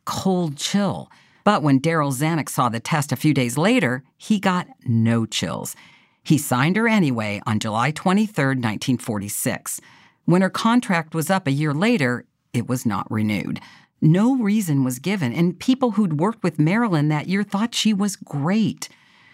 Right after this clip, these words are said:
There have been dozens of biographies about Marilyn Monroe. She even wrote an autobiography herself,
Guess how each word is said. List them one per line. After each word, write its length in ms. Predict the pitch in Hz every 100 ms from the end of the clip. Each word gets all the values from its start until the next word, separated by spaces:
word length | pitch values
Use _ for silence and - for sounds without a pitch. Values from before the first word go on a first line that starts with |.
| -
There 200 | - 165
have 160 | 202 160
been 200 | 135 120
dozens 460 | 139 143 139 120
of 120 | 120 107
biographies 760 | 104 101 107 107 - 95 95
about 240 | 104 104 127
Marilyn 360 | 117 104 95
Monroe. 420 | 104 110 131 92 - -
She 180 | - 220
even 280 | 247 285 240
wrote 180 | 180 156
an 140 | 147 160
autobiography 840 | 170 185 151 143 156 151 139 127
herself, 520 | 123 - - 226 113